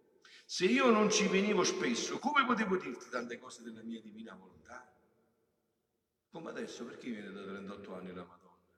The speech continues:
Perché deve avviarci a questa vita, e chi lo capisce ancora? Ha voglia di aspettare. Forse non ha neanche trentotto anni, e siamo ancora da capo.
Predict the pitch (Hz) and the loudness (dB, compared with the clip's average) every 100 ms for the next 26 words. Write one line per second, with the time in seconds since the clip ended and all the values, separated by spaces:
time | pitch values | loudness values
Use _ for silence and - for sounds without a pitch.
0 | _ _ 160 180 180 175 160 - - - | _ _ -18 -10 -10 -6 -6 -4 -4 -4
1 | - - 160 - 127 127 - 113 - 190 | -8 -8 -12 -12 -10 -10 -12 -16 -16 -14
2 | - 120 107 107 - - - - - - | -10 -10 -10 -18 -20 -20 -20 -20 -16 -10
3 | 90 - - - - - - - - - | -6 -6 -6 -10 -12 -16 -10 -10 -10 -16
4 | - _ - - 160 170 170 180 - 196 | -20 _ -8 -8 -4 -2 0 -2 -2 -2
5 | 208 208 208 214 226 - - - - - | -2 -2 -4 2 2 2 -4 -12 -16 -20
6 | - - - 180 180 208 208 180 - - | -20 -14 -6 -4 -2 0 2 2 0 0
7 | 208 - - - | 0 -4 -12 -18